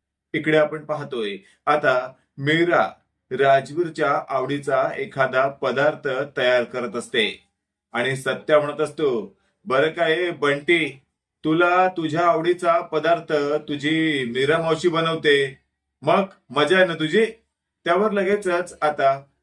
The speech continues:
राजवीर म्हणजे बंटी म्हणत असतो, "हो सत्या दादा,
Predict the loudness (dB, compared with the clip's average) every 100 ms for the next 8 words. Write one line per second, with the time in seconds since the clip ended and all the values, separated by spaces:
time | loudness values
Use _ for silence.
0 | _ -2 2 2 0 -6 -6 -6 -12 -8
1 | -6 -4 -6 -6 -8 -8 -8 -8 -6 -4
2 | -2 0 -2 -2 -4 -2 -2 0 0